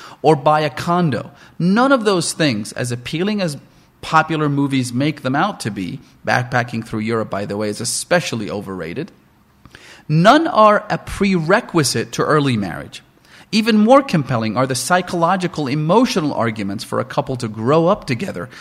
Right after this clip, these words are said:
and face the young adult vicissitudes of life together,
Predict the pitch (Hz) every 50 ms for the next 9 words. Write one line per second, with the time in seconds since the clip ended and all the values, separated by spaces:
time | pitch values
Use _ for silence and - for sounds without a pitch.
0 | - - - 127 123 120 - - 151 165 156 - - 143 135 127 139 139 151 151
1 | 143 131 127 127 127 127 123 123 - - - - - - _ - 135 131 - -
2 | - 196 196 - 170 156 - - 135 117 107 101 104 110 107 101 104 107 120 139
3 | 151 165 151 120 - - - 117 110 123 135 156 160 135 113 -